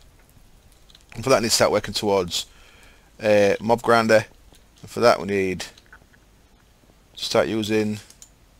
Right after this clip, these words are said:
these soul shards that have just been sat in there. 'Cause if I had a, uh, X P grinder, then losing the sword and the bow wouldn't be that bad, because I could just keep grinding X P up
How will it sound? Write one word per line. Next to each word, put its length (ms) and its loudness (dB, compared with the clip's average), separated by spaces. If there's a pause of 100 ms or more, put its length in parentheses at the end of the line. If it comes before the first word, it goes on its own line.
(460)
these 140 -2
soul 220 4
shards 540 4
that 80 -8
have 80 -4
just 120 -10
been 140 -6
sat 220 0
in 100 -4
there. 260 0 (760)
'Cause 400 0 (320)
if 100 0
I 60 10
had 220 8
a, 180 8
uh, 60 4 (100)
X 160 2
P 160 2
grinder, 340 4
then 380 0 (640)
losing 300 -4
the 60 -4
sword 380 4
and 80 -4
the 60 -6
bow 180 2
wouldn't 160 -2
be 60 -8
that 160 2 (180)
bad, 220 0
because 240 -12
I 60 -6
could 120 -10
just 140 -10
keep 160 -6
grinding 320 -2
X 120 -10
P 200 -4
up 140 -2